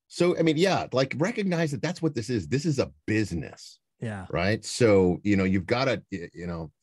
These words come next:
Speaker 1: you've gotta treat it as such. And I see so many people on social media treating it like it's a game, like it's, you know, the, social media is only something that you should be relying on. Um,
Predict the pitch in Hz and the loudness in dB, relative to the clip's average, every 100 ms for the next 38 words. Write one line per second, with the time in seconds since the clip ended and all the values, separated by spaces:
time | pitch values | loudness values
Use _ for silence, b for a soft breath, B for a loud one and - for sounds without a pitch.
0 | _ 73 92 98 120 127 101 - 113 101 | _ -6 0 2 4 2 0 0 2 2
1 | - 80 82 85 - - 78 - - - | 0 -6 -6 -6 -6 -4 -4 -6 -14 -16
2 | _ _ _ - 92 98 - 104 92 - | _ _ _ 0 2 2 2 4 4 4
3 | 104 98 87 104 82 85 85 107 104 92 | 4 4 2 0 2 0 0 0 2 0
4 | 78 - 82 - 73 73 71 73 - 104 | 0 -2 -2 -2 -4 -4 -4 -6 -4 0
5 | 123 143 143 131 147 147 143 107 _ - | 2 0 -2 -4 -6 -6 -6 -8 _ -10
6 | 90 165 247 53 52 60 85 92 90 - | -8 -4 -4 -6 -8 -4 -2 0 -2 -4
7 | - _ _ _ - 104 113 98 85 107 | -16 _ _ _ -2 0 0 -2 -4 -4
8 | - _ _ _ - - 151 196 160 123 | -8 _ _ _ -18 2 4 6 6 6
9 | 143 117 95 90 127 123 98 98 101 95 | 6 6 6 4 4 4 2 0 2 2
10 | 82 80 87 87 87 82 - 101 78 87 | 0 -2 -4 -2 -2 -2 -2 -4 -2 -2
11 | 73 71 64 73 90 95 95 95 95 98 | -4 -6 -6 -2 0 2 2 2 0 0
12 | 101 _ b b - 73 69 69 65 60 | -4 _ b b -10 -8 -6 -6 -6 -10